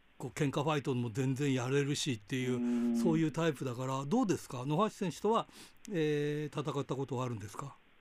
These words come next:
Speaker 2: あのですね、去年の
Speaker 1: うん。
Speaker 2: タッグトーナメントの決勝で、
Speaker 1: あ。
Speaker 2: ガイナ野橋組とやってるんですよ。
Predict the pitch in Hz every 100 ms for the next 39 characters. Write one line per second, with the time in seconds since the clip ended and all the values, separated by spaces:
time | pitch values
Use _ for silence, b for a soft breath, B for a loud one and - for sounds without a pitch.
0 | - - - - 143 170 120 - - -
1 | 202 254 233 185 151 175 175 - 214 113
2 | 101 _ _ _ _ _ _ _ - 147
3 | - 180 196 190 180 160 143 156 139 143
4 | 135 - 185 175 180 180 156 113 139 151
5 | 139 120 113 135 - 131 131 107 104 120
6 | 104 90 - -